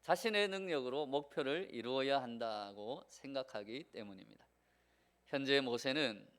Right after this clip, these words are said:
무기력함과 체념의 상태에 있습니다. 그런 자신이 "무엇을 할 수 있겠습니까?" 라고 하나님께 묻고 있는 것입니다. 자기는 그러한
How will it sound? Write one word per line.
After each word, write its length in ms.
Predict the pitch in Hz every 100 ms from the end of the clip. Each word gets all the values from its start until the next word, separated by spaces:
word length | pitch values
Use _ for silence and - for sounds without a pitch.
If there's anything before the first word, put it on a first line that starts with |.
| _
무기력함과 1200 | 113 117 135 151 147 - 131 120 113 98 95 - _ _ _
체념의 600 | - 208 196 185 170 190
상태에 540 | 196 151 131 - 127 135
있습니다. 460 | 101 - 95 - - _ _ _ _ _ _
그런 260 | 165 165 165
자신이 640 | 139 - 131 151 101 - _ _ _ _ _
"무엇을 640 | 117 131 165 202 208 202
할 140 | 175 175
수 260 | - 175
있겠습니까?" 1300 | 135 - 123 - 131 113 127 120 104 95 50 50 50 -
라고 580 | 107 101 123 160 208 _ _ _ _ _ _
하나님께 760 | 143 131 110 98 - 113 - - _ _ _ _ _
묻고 480 | 113 110 - 143
있는 200 | 113 101
것입니다. 380 | 110 92 - -
자기는 640 | - 143 165 180 196 110 98 _ _ _ -
그러한 400 | 202 208 196